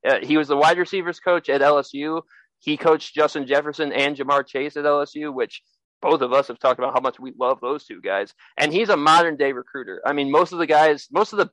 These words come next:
big time names on Nebraska's, uh, recruiting classes in the past few years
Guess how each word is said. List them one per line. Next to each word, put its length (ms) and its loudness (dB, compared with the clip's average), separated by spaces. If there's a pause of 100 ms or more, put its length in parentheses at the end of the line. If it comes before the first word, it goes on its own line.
big 240 0
time 260 0
names 460 -10
on 160 -2
Nebraska's, 720 -6
uh, 240 0
recruiting 420 -12
classes 480 0
in 60 -12
the 60 -10
past 240 0
few 100 -12
years 340 -4